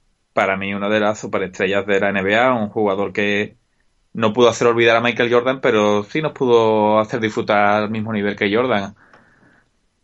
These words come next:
Hay vídeos ya, ya desde que se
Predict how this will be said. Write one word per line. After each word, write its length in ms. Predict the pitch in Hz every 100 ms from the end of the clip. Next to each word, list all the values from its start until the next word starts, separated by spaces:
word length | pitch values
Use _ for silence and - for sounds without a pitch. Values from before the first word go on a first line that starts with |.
| - - -
Hay 160 | 107
vídeos 380 | 110 147 127 113
ya, 240 | 104 143 127
ya 160 | 113
desde 220 | 120 120
que 100 | 117
se 680 | 110 110 98 98 98 98 95